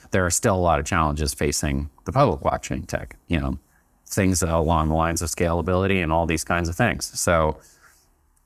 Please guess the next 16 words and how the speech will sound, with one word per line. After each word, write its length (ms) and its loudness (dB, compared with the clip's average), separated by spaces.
you 140 2
know, 40 2
the 120 0
kinds 280 2
of 100 -2
stuff 280 -2
that 260 -2
we're 320 2
starting 440 0
to 60 0
solve 360 0
now 280 2
in 100 0
terms 300 -2
of 120 -2
having 460 -2